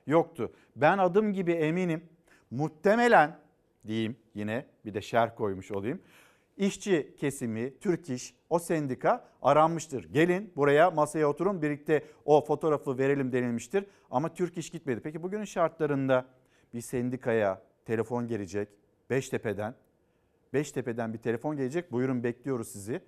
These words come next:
Hatta bir de değil, birkaç kez de gelmiştir belki o telefon. Ve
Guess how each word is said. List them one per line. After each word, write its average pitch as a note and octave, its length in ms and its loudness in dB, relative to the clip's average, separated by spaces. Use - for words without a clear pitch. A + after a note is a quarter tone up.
Hatta G#2+ 380 -2
bir C3+ 140 -4
de D3 120 -6
değil, F#2+ 160 -10
birkaç - 300 -8
kez A#2 180 -6
de A2 60 -2
gelmiştir F2 540 -8
belki F2+ 260 -8
o E2+ 100 -12
telefon. F#2+ 380 -10
Ve A#2+ 240 -2